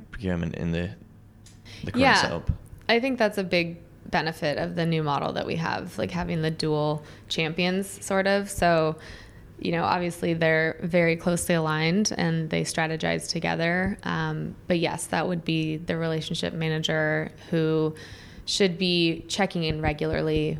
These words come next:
Speaker 2: with our decision maker, with our executive buyer. And if they have that solid relationship, that information should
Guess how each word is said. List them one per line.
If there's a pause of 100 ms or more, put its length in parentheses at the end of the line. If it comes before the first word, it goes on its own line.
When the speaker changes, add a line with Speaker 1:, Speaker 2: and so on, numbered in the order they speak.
Speaker 2:
with
our
decision
maker,
with
our
executive (100)
buyer. (420)
And (560)
if
they
have
that (340)
solid
relationship, (220)
that (140)
information
should